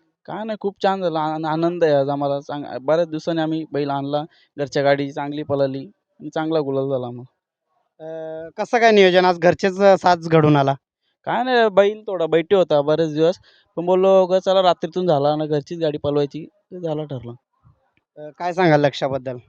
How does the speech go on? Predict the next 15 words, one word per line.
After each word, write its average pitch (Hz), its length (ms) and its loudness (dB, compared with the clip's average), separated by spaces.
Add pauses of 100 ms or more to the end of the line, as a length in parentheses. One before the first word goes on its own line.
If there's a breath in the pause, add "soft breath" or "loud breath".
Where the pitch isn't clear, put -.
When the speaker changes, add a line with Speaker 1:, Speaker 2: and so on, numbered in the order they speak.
(140)
Speaker 2:
कारण 160 140 -4
लक्षाने 190 420 2
तर, 196 220 4
अ, 202 180 8
पूर्ण 202 420 2 (240 soft breath)
शहापूर 180 380 2
तालुका 196 360 0
गाजवलेला 165 500 0
आहे. 143 120 -6
शहापूर, 156 400 -2
मुरबाड, 156 440 -2 (340)
कर्जत, 156 360 2
भिवंडी. 147 540 -2 (360)
काय 165 140 2
सांगाल? 135 280 -6